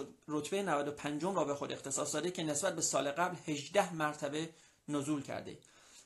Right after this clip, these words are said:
و محض اطلاعتان بگویم که مکزیک با آن همه مسائل و مصائب مشهورش رتبه پنجاهم را از آن خود کرده است.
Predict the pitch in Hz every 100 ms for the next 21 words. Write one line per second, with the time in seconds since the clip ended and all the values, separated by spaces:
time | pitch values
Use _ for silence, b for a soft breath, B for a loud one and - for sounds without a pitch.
0 | - 190 214 277 269 226 - 190 220 226
1 | 220 220 165 135 135 175 180 180 165 285
2 | 214 175 202 254 240 214 175 165 156 -
3 | 165 - - 226 170 - - 160 160 160
4 | 160 170 165 214 196 160 156 - 262 170
5 | 185 - b b b b b b - 180
6 | 262 262 175 156 156 208 180 127 120 117
7 | 120 - - - 87 -